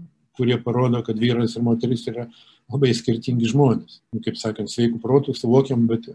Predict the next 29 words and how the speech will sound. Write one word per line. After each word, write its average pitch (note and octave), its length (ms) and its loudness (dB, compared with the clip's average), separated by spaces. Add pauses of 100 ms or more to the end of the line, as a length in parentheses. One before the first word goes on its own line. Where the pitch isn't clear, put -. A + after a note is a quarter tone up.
aibė A#2 360 0
mokslinių A2+ 460 -4
tyrimų, B2+ 460 -2
neuro C3+ 400 6 (460)
tyrimai A#2 640 2
labai A2+ 360 -2
aiškiai A2+ 380 -2
kalba G#2+ 460 -2
apie G2 200 -10
skirtingus A2+ 720 -4 (140)
visą, G#2+ 480 -12
e, G#2 360 -14
smegenų E3+ 720 2
struktūrų C3+ 500 2
veiklą. A#2 420 2 (440)
Ir, G2+ 340 -4
ir, G2+ 220 -4 (180)
nu, A2 160 -4 (160)
tai - 180 -14
čia G2 160 -6
apie A2 160 0
tai G#2+ 160 -2
kalbant, B2 400 4
mūsų A2+ 300 -2
laikais A2 260 -4
reikia G#2+ 240 -8
turbūt G#2 240 -8
rodyti, G#2+ 320 0
kad, G#2 220 -6